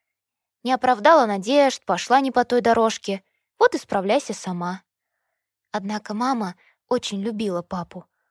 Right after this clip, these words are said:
настолько, что не побоялась отказаться от всего и всех. Она верила в него, в их счастливое будущее вместе. Так тоже бывает.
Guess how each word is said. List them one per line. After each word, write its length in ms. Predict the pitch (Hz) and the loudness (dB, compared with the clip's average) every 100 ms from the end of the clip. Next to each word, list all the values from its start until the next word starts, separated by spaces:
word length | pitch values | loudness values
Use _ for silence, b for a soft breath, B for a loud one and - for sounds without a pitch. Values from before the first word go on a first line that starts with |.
| _ _ | _ _
настолько, 560 | 226 240 - 254 226 196 | -4 -4 0 0 0 -8
что 160 | - | -6
не 100 | 202 | -6
побоялась 580 | 202 185 226 240 185 180 | -4 0 2 4 2 -2
отказаться 540 | - 208 208 277 - | -4 0 4 2 2
от 100 | 196 | -4
всего 320 | - - 185 233 | -4 -8 -2 -2
и 60 | |
всех. 460 | 226 - 185 - - _ _ _ _ _ _ | -4 -8 -8 -8 -18 _ _ _ _ _ _
Она 200 | 233 262 | -2 -2
верила 360 | 254 392 233 190 | 0 2 2 0
в 100 | 180 | -4
него, 360 | 185 175 165 _ _ _ _ _ | -8 -8 -10 _ _ _ _ _
в 100 | 190 | -10
их 60 | |
счастливое 600 | - 208 - 233 269 214 | -8 -10 -6 -4 0 -2
будущее 560 | 180 208 190 - - 196 | 0 -4 -6 -8 -6 -4
вместе. 600 | 185 180 160 - - 180 _ _ _ _ _ _ | -4 -6 -10 -14 -18 -18 _ _ _ _ _ _
Так 220 | - 330 - | -4 -4 -2
тоже 300 | 220 208 196 | -6 -6 -6
бывает. 560 | 202 196 190 180 - | -6 -4 -6 -8 -16